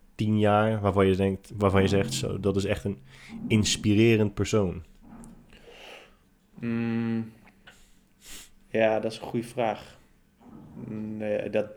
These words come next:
Speaker 2: denk ik niet. Of moet ik Obama
Speaker 1: Gandhi.
Speaker 2: zeggen?
Speaker 1: <laughs>
Speaker 2: Eh,
Speaker 1: Ik vind
Speaker 2: nee.
Speaker 1: Obama heeft wel zoveel charisma, jongen, die vent.
Speaker 2: Nee, maar dat, dat vind ik wel, zeg maar. Dat was wel echt een dude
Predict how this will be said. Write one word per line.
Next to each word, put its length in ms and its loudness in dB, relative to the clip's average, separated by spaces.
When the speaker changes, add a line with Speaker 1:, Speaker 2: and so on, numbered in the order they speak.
Speaker 2:
denk 260 -2
ik 120 -6
niet. 320 -10
Of 120 -10
moet 180 -2
ik 120 -2
Obama 380 6
Speaker 1:
Gandhi. 180 2
Speaker 2:
zeggen? 340 -4
Speaker 1:
<laughs> 520 -6
Speaker 2:
Eh, 500 10
Speaker 1:
Ik 60 4
vind 320 -2
Speaker 2:
nee. 160 0
Speaker 1:
Obama 480 4
heeft 140 2
wel 220 2
zoveel 280 2
charisma, 720 0
jongen, 220 -2
die 120 -4
vent. 280 -4
Speaker 2:
Nee, 180 8
maar 160 8
dat, 340 6
dat 200 4
vind 160 2
ik 80 2
wel, 300 8
zeg 160 -10
maar. 200 2
Dat 140 4
was 160 2
wel 100 4
echt 220 -2
een 200 -2
dude 320 6